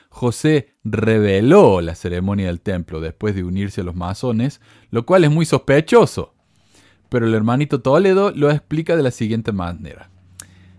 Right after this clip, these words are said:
Más tarde, José Smith obtuvo su iniciación masónica el quince y dieciséis de marzo de mil ochocientos cuarenta y dos. Su padre y también Hiram se dice que se iniciaron desde aproximadamente cuatro años antes.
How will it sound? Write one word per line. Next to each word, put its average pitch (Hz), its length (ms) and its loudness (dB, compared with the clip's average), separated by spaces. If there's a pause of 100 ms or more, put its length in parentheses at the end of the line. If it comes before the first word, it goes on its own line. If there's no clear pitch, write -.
(160)
Más 87 260 -6
tarde, 156 480 2
José 104 340 -4
Smith 147 400 -6
obtuvo 135 500 -4
su 123 200 -4
iniciación 107 640 -4
masónica 107 720 -4
el 98 180 -8
quince 156 400 -6
y 135 60 -4
dieciséis 110 560 -8
de 110 140 -6
marzo 113 380 -4
de 98 100 -6
mil 101 180 -4
ochocientos 101 560 -8
cuarenta 80 420 -10
y 131 60 -6
dos. 196 440 -2 (540)
Su - 280 -8
padre 139 400 4
y 131 80 -4
también 101 340 -4
Hiram 139 500 -2
se 101 160 -4
dice 104 320 -6
que 107 120 -6
se 98 140 -8
iniciaron 117 840 -2 (420)
desde 113 340 -4
aproximadamente 131 960 -4
cuatro 117 400 -4
años 113 320 -2
antes. 175 640 -4